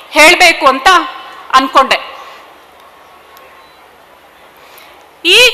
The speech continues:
ಸರ್ವೈಕಲ್ ಕ್ಯಾನ್ಸರ್ ಬರಕ್ಕೆ ಕಾರಣ ಏನು? ಕಾರಣ ಬಂದು ಒಂದು ವೈರಸ್.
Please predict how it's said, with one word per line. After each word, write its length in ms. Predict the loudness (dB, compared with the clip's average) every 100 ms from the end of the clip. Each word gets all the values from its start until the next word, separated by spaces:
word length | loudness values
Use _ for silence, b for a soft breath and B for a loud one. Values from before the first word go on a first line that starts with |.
| -4 -12 0
ಸರ್ವೈಕಲ್ 540 | 2 4 2 2 0
ಕ್ಯಾನ್ಸರ್ 520 | 4 2 2 2 0
ಬರಕ್ಕೆ 460 | 2 2 2 2 -4
ಕಾರಣ 460 | 0 4 4 4 4 4
ಏನು? 600 | 2 4 2 2 -8 -16 -20 -20 -20 -20 -20 -20 -20 -20 -20 -20 -20 -20 -20 -20 -20 -20 -20 _ -20 -2
ಕಾರಣ 300 | 2 4 4 4
ಬಂದು 720 | 2 2 2 4 2 -2 -12 -18 -20 -20 -20 -20 -20 -20 -2
ಒಂದು 240 | 0 2
ವೈರಸ್. 560 | 4 2 0 -2 -10